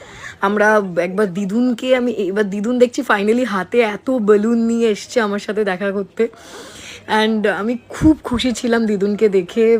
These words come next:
আর আমি দিদুনকে ভীষণ ভালোবাসি, মানে, আমি খুব এক্সাইটেড। তারপর আমি মাকে গিয়ে একটা চেপে হাগ করলাম, because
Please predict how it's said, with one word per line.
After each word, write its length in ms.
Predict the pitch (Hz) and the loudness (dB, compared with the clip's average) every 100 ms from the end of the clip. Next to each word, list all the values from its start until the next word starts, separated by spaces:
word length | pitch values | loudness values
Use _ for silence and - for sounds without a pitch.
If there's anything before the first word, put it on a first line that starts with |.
| 202 | 0
আর 540 | 190 185 185 180 185 185 | -4 -2 -2 -2 -4 -4
আমি 200 | 220 233 | -2 -2
দিদুনকে 380 | 220 226 247 269 | 0 -2 -2 -2
ভীষণ 480 | 226 226 247 247 226 | 0 -2 2 2 2
ভালোবাসি, 460 | 208 196 190 190 | 2 2 0 -2
মানে, 160 | 190 196 | -2 -2
আমি 120 | 214 214 | -2 -4
খুব 300 | - 247 220 | -6 -2 -2
এক্সাইটেড। 520 | 190 - 170 170 180 - - - - - | -4 -4 -4 -2 -4 -6 -18 -18 -16 -6
তারপর 180 | - 214 | 0 4
আমি 100 | 247 | 6
মাকে 640 | 240 208 196 208 - 262 | 6 4 2 -2 0 0
গিয়ে 160 | 240 247 | 4 4
একটা 180 | - 240 | 4 2
চেপে 280 | - 214 233 | 0 -2 0
হাগ 180 | 214 202 - | 0 0 2
করলাম, 400 | 233 220 220 220 | 2 4 2 0
because 380 | 214 240 233 | -4 -4 -6